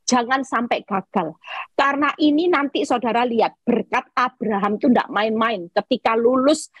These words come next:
setia bukan hanya setia saja, tapi setianya tulus,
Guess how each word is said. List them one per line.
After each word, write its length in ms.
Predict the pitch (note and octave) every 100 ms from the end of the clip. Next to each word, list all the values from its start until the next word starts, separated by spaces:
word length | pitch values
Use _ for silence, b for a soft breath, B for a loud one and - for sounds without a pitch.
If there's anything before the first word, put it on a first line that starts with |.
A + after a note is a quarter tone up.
| B
setia 480 | - D4+ - D#4+ F#4
bukan 320 | G#4 A#3+ A#3+
hanya 240 | G#3+ A3+ G#3+
setia 480 | - A3+ B3 A3
saja, 480 | A3 G#3+ G3+ - E3 B B -
tapi 240 | A#3+ C#4
setianya 720 | B3+ B3+ - A#3 G#3+ A3 A3+ A3+
tulus, 560 | A3+ G#3+ G3+ - -